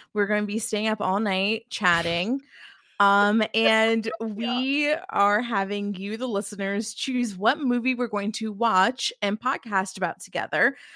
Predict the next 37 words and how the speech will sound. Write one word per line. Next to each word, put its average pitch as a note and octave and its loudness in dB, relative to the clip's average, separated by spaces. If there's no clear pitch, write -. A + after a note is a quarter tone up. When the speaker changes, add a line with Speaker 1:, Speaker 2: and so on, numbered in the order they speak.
Speaker 1:
Uh, G#3+ 6
so A#3 2
Tommy, A#3 0
if B3 -2
you A3 -2
have G#3+ 0
a G3+ -2
nineties G#3 0
movie A3+ 0
that F#3+ 2
you F#3+ -6
think G#3+ -4
that G#3+ -2
we A3 -2
should G#3 -6
podcast A#3 -2
about, F#3+ 2
do F4+ 2
let, G#3+ 4
let G3+ -2
us F#3+ -4
know. F#3 0
Um, F#3 2
you G3+ -6
don't G3 -4
have G3 -8
to - -16
tell F#3+ -4
me F3 -6
now, E3+ -2
but G#3 0
maybe F#3 -4
in F3+ -4
the F3+ -6
future. G3 0
So, A#3 4
uh, G#3+ 4